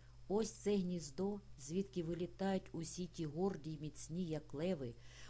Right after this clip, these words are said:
ось звідки розливається воля і козацтво на всю Україну, так сказав Гоголь про Запорізьку Січ.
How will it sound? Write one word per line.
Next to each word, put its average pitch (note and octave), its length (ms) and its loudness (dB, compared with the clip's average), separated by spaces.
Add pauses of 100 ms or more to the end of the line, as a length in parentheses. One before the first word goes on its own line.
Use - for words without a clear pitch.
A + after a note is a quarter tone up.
(120)
ось G#3 220 6
звідки G#3+ 320 0
розливається G3+ 800 4
воля F#3 480 2
і F3+ 80 -2
козацтво E3 680 -2
на D#3+ 120 0
всю A3+ 380 -4
Україну, C#3+ 680 -4 (300)
так D3+ 220 -2
сказав C3+ 480 -8 (100)
Гоголь F3+ 380 -2 (320)
про - 140 -2
Запорізьку B2+ 800 -6 (160)
Січ. - 540 -12